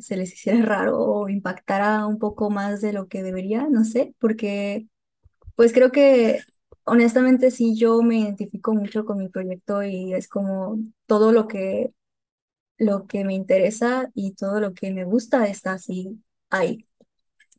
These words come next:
Entonces, pues, siempre tuve mucho apoyo, la verdad, también mis papás, que,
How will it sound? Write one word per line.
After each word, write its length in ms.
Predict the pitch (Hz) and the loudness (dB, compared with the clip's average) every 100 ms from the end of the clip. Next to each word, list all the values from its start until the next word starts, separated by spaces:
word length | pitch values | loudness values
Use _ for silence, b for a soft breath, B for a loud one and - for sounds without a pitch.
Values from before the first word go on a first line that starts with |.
| _ _ | _ _
Entonces, 840 | 226 220 214 208 202 220 220 220 | 2 2 2 -6 -2 2 4 4
pues, 140 | 247 240 | 2 2
siempre 240 | 226 247 | 4 4
tuve 180 | 285 285 | 4 2
mucho 240 | 240 226 | 0 -2
apoyo, 340 | 214 202 202 196 | -8 -8 -6 -6
la 120 | 202 | -6
verdad, 260 | 196 196 196 | -6 -6 -6
también 360 | 208 202 196 | -6 -4 -2
mis 140 | 202 - | -4 -4
papás, 440 | 220 196 202 220 | -4 0 0 0
que, 380 | 226 202 196 | 0 -2 -2